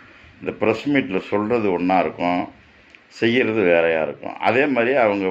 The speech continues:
முதல் ஆண்டு பேசிய கருத்துக்களை அடுத்த ஆண்டு எடுத்து பார்த்தீங்கன்னா,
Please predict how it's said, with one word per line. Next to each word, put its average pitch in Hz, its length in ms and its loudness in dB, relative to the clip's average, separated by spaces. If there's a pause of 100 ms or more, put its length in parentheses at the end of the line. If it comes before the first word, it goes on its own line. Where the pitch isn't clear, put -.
முதல் 127 360 4 (200)
ஆண்டு 117 320 0
பேசிய 113 500 -4
கருத்துக்களை 98 680 -2 (640)
அடுத்த 139 400 -2
ஆண்டு 120 260 0 (380)
எடுத்து 117 340 -4
பார்த்தீங்கன்னா, 90 640 -2